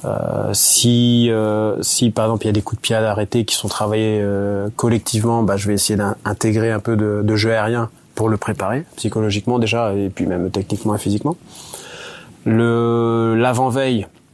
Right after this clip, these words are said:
donc deux jours à J moins deux, euh, j'aime bien, j'aime pas couper déjà.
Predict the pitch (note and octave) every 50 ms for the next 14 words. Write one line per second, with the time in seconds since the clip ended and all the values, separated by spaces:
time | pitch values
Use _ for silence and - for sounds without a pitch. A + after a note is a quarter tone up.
0 | _ _ - - _ - - - - - - F2 F2 F2+ F2+ G#2 A2 A2 G#2+ A2
1 | A2+ G#2 G2+ G2 F#2+ F#2 - - A2+ A2 A2+ A#2 A#2+ A#2+ A#2+ A#2+ A#2+ A#2 B2+ C3
2 | C3 B2+ A2 - - - - - - - - - _ _ _ - - - - G2+
3 | G2 G2 G2 G2+ G2+ G2+ G2+ - - - - - - - A#2 G2+ A#2 A2 A2+ A2
4 | G#2 G#2+ A#2 C3 C3+ C#3 C#3 C3 B2 - _ _ _ _ _ - - _ - -
5 | G2+ B2 B2 - D3+ - - A#2+ - A2+ A2 G2+ F2+ G2+